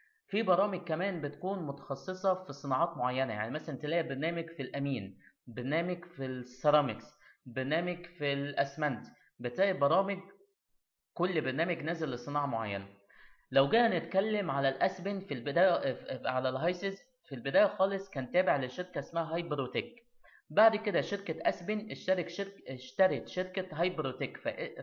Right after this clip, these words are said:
فالهايسز بقى تابع لشركة أسبن، علشان كده لما نيجي نقول بنقول أسبن هايسز.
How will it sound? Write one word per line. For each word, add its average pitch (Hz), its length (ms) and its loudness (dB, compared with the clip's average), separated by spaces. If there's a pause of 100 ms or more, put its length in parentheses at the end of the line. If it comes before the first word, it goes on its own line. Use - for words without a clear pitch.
فالهايسز 196 640 0 (320)
بقى 139 240 0
تابع 185 580 4
لشركة 160 540 -4
أسبن، 107 340 -4
علشان 113 360 -4
كده 151 220 2
لما 127 140 -2
نيجي 160 220 -4
نقول 190 380 -2 (320)
بنقول 151 400 -4
أسبن 175 520 -2 (140)
هايسز. 123 540 -4